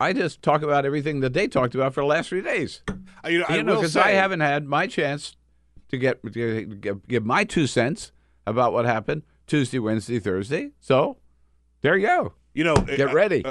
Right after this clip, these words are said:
Speaker 2: I, I, there's a
Speaker 1: <laughs>
Speaker 2: running joke here on the show that every time that you take time off,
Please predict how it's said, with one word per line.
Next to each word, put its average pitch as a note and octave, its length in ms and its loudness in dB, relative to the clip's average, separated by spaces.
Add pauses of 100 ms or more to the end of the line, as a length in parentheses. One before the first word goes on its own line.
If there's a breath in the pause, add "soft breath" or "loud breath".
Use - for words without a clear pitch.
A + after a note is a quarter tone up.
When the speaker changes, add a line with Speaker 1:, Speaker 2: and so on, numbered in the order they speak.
(100)
Speaker 2:
I, C3+ 320 -4 (160)
I, C#3+ 100 2 (120)
there's D#3+ 180 2
a F3 80 2
Speaker 1:
<laughs> G3 80 2
Speaker 2:
running F#3 180 -2
joke F3 300 0
here A#2 240 -2
on G2+ 120 -6
the G2+ 100 -10
show G2 320 -6
that G#2+ 160 -6
every C3 240 -4
time A#2 260 -8
that G#2+ 100 -14
you A2 140 -10
take G#2+ 300 -8
time G#2 300 -8
off, B2 300 -4